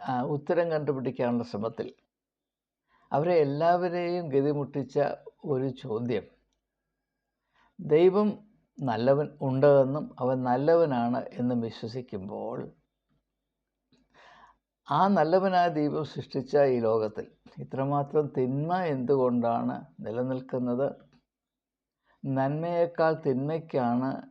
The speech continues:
പ്രവർത്തനശേഷിയും സ്വാതന്ത്ര്യവും ആധിപത്യവും എന്ന് തോന്നത്തക്ക വണ്ണം ലോകത്തിൻ്റെ അവസ്ഥ ഇത്രമാത്രം ഹീനമായി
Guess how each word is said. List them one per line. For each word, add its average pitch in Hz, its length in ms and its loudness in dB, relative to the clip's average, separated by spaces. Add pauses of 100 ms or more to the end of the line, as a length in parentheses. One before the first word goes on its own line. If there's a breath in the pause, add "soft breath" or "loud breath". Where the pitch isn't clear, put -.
(1200)
പ്രവർത്തനശേഷിയും 147 1300 0
സ്വാതന്ത്ര്യവും 135 880 0
ആധിപത്യവും 139 760 -2
എന്ന് 135 240 -2
തോന്നത്തക്ക 127 680 -2 (320)
വണ്ണം 131 380 -2
ലോകത്തിൻ്റെ 139 600 0
അവസ്ഥ 123 400 -2 (100)
ഇത്രമാത്രം 131 680 -2 (680 soft breath)
ഹീനമായി 170 840 0